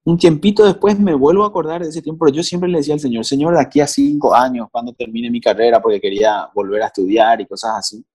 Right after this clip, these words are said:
Y en sí, en ese un año, desde que, desde mi primera oración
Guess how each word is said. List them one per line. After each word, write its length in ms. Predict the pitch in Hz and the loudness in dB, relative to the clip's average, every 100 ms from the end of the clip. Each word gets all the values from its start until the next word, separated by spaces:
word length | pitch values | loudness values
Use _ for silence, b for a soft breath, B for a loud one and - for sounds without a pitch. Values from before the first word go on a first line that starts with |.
| _ _ _ B B B B B _ - | _ _ _ B B B B B _ 4
Y 840 | 170 175 170 165 156 147 131 - _ _ _ | 6 8 6 4 4 4 2 -2 _ _ _
en 160 | 180 170 | 4 4
sí, 280 | - 254 240 | 6 6 6
en 120 | 185 | 4
ese 220 | 185 190 | 4 4
un 260 | 165 190 175 | 4 4 4
año, 460 | 160 160 190 226 - | 4 2 -2 -4 -4
desde 380 | 127 127 131 | 2 4 2
que, 380 | 123 131 117 92 | 2 0 0 0
desde 240 | 110 123 127 | -2 -2 -2
mi 100 | 127 | -2
primera 360 | 127 120 123 | -2 -2 0
oración 500 | 147 139 131 143 170 | 0 -2 -2 -4 -4